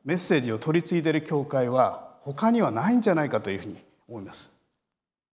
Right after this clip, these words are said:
まあ、日本のキリスト教会ね、数多くありますけども、YouTubeを見ますと毎週、ね、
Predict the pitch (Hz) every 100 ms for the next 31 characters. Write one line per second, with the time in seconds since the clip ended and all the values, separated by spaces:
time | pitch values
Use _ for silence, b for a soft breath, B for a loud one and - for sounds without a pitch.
0 | _ _ _ _ - 147 170 170 175 160
1 | 160 160 156 127 143 156 143 151 143 135
2 | 151 151 120 98 107 135 92 - b b
3 | 139 160 160 165 139 120 117 139 139 -
4 | 107 92 156 226 196 - 180 107 - -
5 | _ _ _ 143 123 -